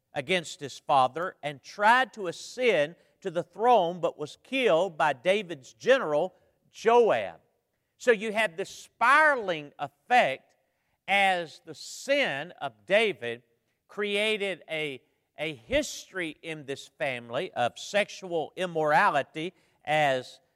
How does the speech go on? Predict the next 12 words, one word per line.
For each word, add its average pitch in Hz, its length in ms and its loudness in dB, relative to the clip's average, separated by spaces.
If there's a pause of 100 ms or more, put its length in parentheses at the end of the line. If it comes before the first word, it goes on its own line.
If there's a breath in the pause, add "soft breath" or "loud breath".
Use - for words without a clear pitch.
(220)
uh, - 140 -14
Amnon 175 440 2
raped 170 480 0
his 151 160 -16
half-sister 160 760 -10 (120)
Tamar, 151 540 -2 (460)
and 175 160 -6
then 180 260 0
Absalom 170 640 0 (100)
kills 214 420 -4
his 151 200 -12
brother 156 540 -2